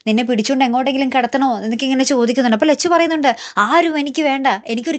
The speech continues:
കെട്ടിയാനുണ്ടല്ലോ, കെട്ടിയാൻ നോക്കുന്നുണ്ടെങ്കിൽ നോക്കിയാ മാത്രം മതി" എന്നൊക്കെ പറഞ്ഞിട്ട് നമ്മുടെ ലച്ചു ഭയങ്കര ഒച്ചപ്പാടൊക്കെ എടുക്കുന്നുണ്ട്. അപ്പൊ സിദ്ധുവിനാണെങ്കിൽ സിദ്ധു ഇങ്ങനെ വ-, വളവള പറയുന്നുണ്ട്, "ലച്ചു, ഇതൊന്നും കാര്യമാക്കല്ലേ, ഒരു പനിയല്ലേ" എന്നൊക്കെ പറയുകയാണ്. പക്ഷെ ലച്ചുവിന് ആ പനി വന്നപ്പോ ഉണ്ടല്ലോ നമ്മുടെ സിദ്ധുവിന്റെ ഒരു പരിഗണന,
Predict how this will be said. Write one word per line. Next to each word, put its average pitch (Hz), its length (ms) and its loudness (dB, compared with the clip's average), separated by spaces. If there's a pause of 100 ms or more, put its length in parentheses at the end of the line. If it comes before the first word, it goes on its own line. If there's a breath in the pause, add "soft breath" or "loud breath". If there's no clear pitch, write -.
കെട്ടിയാനുണ്ടല്ലോ, 277 600 0
കെട്ടിയാൻ 269 340 0
നോക്കുന്നുണ്ടെങ്കിൽ 277 600 -2
നോക്കിയാ 247 300 2
മാത്രം 294 380 2
മതി" 269 260 -4 (300 loud breath)
എന്നൊക്കെ 247 320 -2
പറഞ്ഞിട്ട് 240 440 0 (260 loud breath)
നമ്മുടെ 226 180 0
ലച്ചു 208 260 0
ഭയങ്കര 233 240 0
ഒച്ചപ്പാടൊക്കെ 220 520 -2
എടുക്കുന്നുണ്ട്. 202 400 -2
അപ്പൊ 175 140 -4
സിദ്ധുവിനാണെങ്കിൽ 269 800 0
സിദ്ധു 190 340 -2
ഇങ്ങനെ 302 220 0
വ-, 311 220 4
വളവള 302 380 2
പറയുന്നുണ്ട്, 285 640 -2
"ലച്ചു, 185 280 -4
ഇതൊന്നും 269 340 -2
കാര്യമാക്കല്ലേ, 240 840 0
ഒരു 240 220 0
പനിയല്ലേ" 254 680 0 (300 loud breath)
എന്നൊക്കെ 233 300 0
പറയുകയാണ്. 196 480 0
പക്ഷെ 240 200 -2
ലച്ചുവിന് 370 800 0
ആ 311 140 2
പനി 320 220 2
വന്നപ്പോ 320 380 0
ഉണ്ടല്ലോ 247 240 2
നമ്മുടെ 277 260 0
സിദ്ധുവിന്റെ 277 460 0
ഒരു 277 160 0
പരിഗണന, 240 560 0